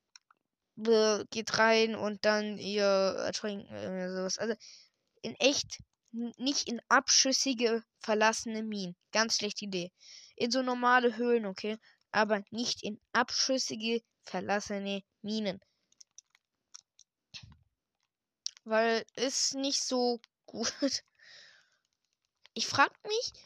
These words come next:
ob hier die, das die einzigen Sachen waren, die hier so in der Mine Special vorbereitet sind und der Rest random ist.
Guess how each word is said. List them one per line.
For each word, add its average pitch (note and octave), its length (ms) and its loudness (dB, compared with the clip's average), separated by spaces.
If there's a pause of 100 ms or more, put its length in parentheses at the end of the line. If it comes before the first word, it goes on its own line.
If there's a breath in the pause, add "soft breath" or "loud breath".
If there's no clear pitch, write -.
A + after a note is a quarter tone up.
(160 loud breath)
ob - 220 -2
hier F4+ 200 6
die, D4 200 -4
das - 180 -6
die - 220 -6
einzigen C4 600 0
Sachen A#3 440 -2
waren, A3 200 -2
die A3+ 60 -4
hier G#3+ 300 -2 (760)
so - 380 -4 (640)
in A#3+ 180 0
der A#3 140 6
Mine A#3+ 380 0
Special B3 500 4
vorbereitet A3+ 840 0
sind B3 420 -4 (360 soft breath)
und A#3+ 180 -2
der A3+ 140 4
Rest A#3 480 2
random G#3+ 600 2
ist. - 400 -4